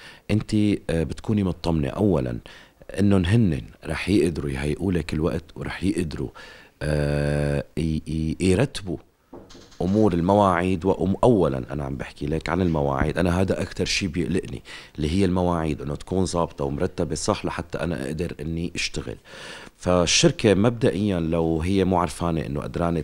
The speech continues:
تنظم الأمور، آه، ما كانت، آه، طلبت مني إنه أنا أكون موجود بهذا العمل. آه، لما بتتنظم الأمور والمواعيد بالنسبة لإلي، أنا بيصير علي الموضوع هين شوي. بقدر إنه أنا،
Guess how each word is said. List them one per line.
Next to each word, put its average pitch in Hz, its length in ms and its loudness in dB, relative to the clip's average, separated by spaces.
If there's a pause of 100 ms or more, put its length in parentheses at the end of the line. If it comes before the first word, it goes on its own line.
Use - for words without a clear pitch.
(120)
تنظم 82 360 0
الأمور، 71 440 -2 (420)
آه، 82 220 4
ما 98 220 4
كانت، 87 440 -2 (220)
آه، 69 160 -2
طلبت 67 440 -4
مني 71 200 -2
إنه 64 160 -4
أنا 67 80 -4
أكون 73 200 -8
موجود 67 400 -8
بهذا 62 300 -8
العمل. 67 320 -6 (520)
آه، 92 420 2
لما 135 240 4
بتتنظم 110 580 -2
الأمور 90 360 -2
والمواعيد 90 520 0
بالنسبة 87 420 -4
لإلي، 82 260 -2
أنا 98 220 -4
بيصير 92 360 -4
علي 95 440 -2
الموضوع 90 540 -2
هين 76 600 -2
شوي. 58 360 -8 (440)
بقدر 92 460 0
إنه 82 260 -4
أنا، 90 360 -2